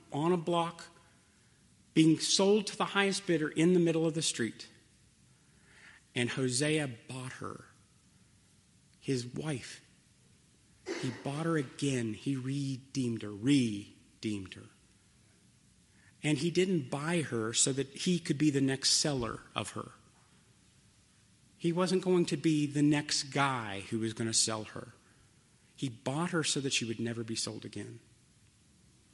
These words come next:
When a museum buys a painting, it doesn't buy it so that it can be the next vendor of the, of the Rembrandt. It buys it so that it'll never be sold again.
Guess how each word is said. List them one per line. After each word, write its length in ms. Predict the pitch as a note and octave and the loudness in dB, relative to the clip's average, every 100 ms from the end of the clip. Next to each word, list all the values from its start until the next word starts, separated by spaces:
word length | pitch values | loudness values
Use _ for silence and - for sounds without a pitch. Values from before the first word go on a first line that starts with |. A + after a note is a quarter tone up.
| _ _ _ - - - - - - | _ _ _ -20 -20 -20 -20 -20 -4
When 120 | B2+ | 2
a 40 | |
museum 640 | B2+ C3+ C3 D3 F#3 F#3 D#3+ | 4 4 6 8 10 8 6
buys 240 | D3 C#3 | 2 0
a 40 | A#2+ | -2
painting, 500 | - D3+ C#3+ - - - _ _ _ _ _ - | 0 2 2 -2 -12 -18 _ _ _ _ _ -8
it 160 | C3 - | -6 -4
doesn't 460 | E3 G3+ F#3 - | -2 -2 -4 -6
buy 220 | C#3+ D3+ | -6 -4
it 240 | D#3+ B2 - | -2 -4 -4
so 180 | - C3 | -2 -2
that 140 | B2+ | -2
it 100 | C#3 | -2
can 120 | C#3+ | -2
be 120 | C#3 | 0
the 100 | B2+ | 0
next 260 | B2+ B2+ - | 0 -2 -6
vendor 680 | A2+ B2 C#3 B2+ A2+ - - - - | -4 2 4 4 0 -6 -10 -20 -10
of 200 | B2 A2+ | -8 -4
the, 100 | A#2 - | -6 -4
of 200 | A#2+ A2+ | -6 -4
the 80 | A2+ | 0
Rembrandt. 640 | A#2+ B2 G#2+ G2 A#2+ - - - - - - _ - | 2 2 2 -2 -6 -14 -20 -20 -20 -20 -20 _ -8
It 260 | C3+ - | -8 -6
buys 340 | A#2+ D3 F#3 D3+ | -4 0 2 2
it 120 | - | 2
so 160 | - C#3 | 2 2
that 140 | C3+ | 0
it'll 200 | C3+ C3+ | -2 0
never 600 | C#3 C#3+ D#3+ F3 D#3+ D#3+ | 2 2 0 -2 -2 -2
be 160 | C#3 D#3 | -2 -2
sold 360 | - D3 C#3 | -2 -4 -6
again. 400 | A#2+ A#2+ D3 C3 | -8 -6 -8 -10